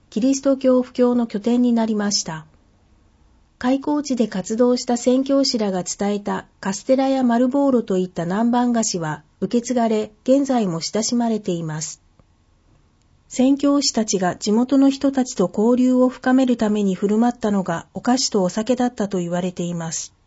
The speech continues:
口之津では今も習慣的にお菓子がよく食べられるんですよ。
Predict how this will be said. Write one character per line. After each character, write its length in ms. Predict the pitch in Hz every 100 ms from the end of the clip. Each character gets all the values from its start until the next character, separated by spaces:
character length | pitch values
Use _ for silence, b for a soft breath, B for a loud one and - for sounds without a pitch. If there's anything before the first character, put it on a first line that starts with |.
| _ _ _ _ _ _ -
口 240 | 202 247
之 140 | 254 254
津 120 | 247
で 140 | 240
は 220 | 202 180 _
今 240 | 247 262 247
も 100 | 185
習 220 | - 240
慣 260 | 247 254 247
的 260 | 247 240
に 180 | 226 226
お 80 | 202
菓 140 | 233
子 120 | 269 233
が 100 | 190
よ 120 | 233
く 140 | 240 233
食 120 | 190
べ 80 | 214
ら 140 | 233
れ 120 | 240
る 140 | 240 208
ん 60 |
で 100 | 180
す 160 | 165 160
よ。 220 | 160